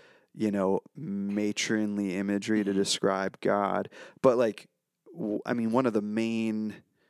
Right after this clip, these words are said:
Speaker 1: you know, one of the big commands in Scripture is to not, you know, make graven images. And, and there was this,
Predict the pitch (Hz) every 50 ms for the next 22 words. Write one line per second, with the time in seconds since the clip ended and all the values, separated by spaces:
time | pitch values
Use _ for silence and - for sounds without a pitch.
0 | _ _ _ _ _ _ _ _ _ _ _ _ _ _ _ - - 113 110 101
1 | 98 95 104 113 117 113 110 107 104 107 98 - - 107 101 104 107 107 107 110
2 | 107 104 107 104 98 - - - 113 - - - 104 98 101 95 - - 104 101
3 | 104 101 101 - - 104 98 98 98 95 98 98 98 98 - - - - _ _
4 | _ - - - 104 104 101 98 98 98 95 101 101 101 95 98 95 95 92 92
5 | 92 101 98 95 90 80 - 95 98 95 95 92 92 92 92 - - - _ _
6 | _ _ _ _ _ _ _ _ _ _ - 110 104 202 202 - 98 - - 98
7 | 104 101 - - - -